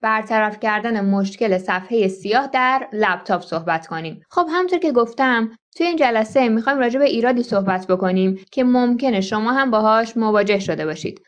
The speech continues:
موقعی که می‌خواید صفحه خودتون رو کپچر بکنید تصویرتون رو نمیتونید ببینید و یه تصویر سیاه براتون ظاهر می‌شه به جای تصویر صفحه نمایشتون.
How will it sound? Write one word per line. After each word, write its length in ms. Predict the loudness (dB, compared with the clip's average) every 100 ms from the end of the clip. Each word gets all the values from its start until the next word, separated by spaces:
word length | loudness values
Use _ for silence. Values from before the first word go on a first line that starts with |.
| _
موقعی 240 | 0 0 2
که 140 | 0
می‌خواید 500 | 0 2 2 2 0
صفحه 500 | -2 -4 -2 -4 -4
خودتون 440 | -2 0 0 0
رو 100 | -2
کپچر 580 | -2 -2 -4 -2 0 2
بکنید 680 | 0 0 -2 0 -2 -4 -12 _ _ -6
تصویرتون 680 | -2 -2 0 0 0 0 0
رو 180 | 0 2
نمیتونید 720 | 0 0 -2 -2 0 -2 0
ببینید 500 | 0 0 -4 -6 -10 _ _
و 120 | 2
یه 80 | 2 0
تصویر 680 | -2 -2 -2 2 4 2 -2
سیاه 520 | -10 -12 0 2 2 0
براتون 400 | -2 -2 -6 -2
ظاهر 340 | -2 0 -4
می‌شه 260 | -6 -4 -4
به 220 | -2 -2
جای 400 | 0 0 2 -2
تصویر 560 | -2 -4 -4 -6 -2 -2
صفحه 500 | -2 -4 -4 -6 -2
نمایشتون. 720 | -2 -2 -4 -8 -12 -18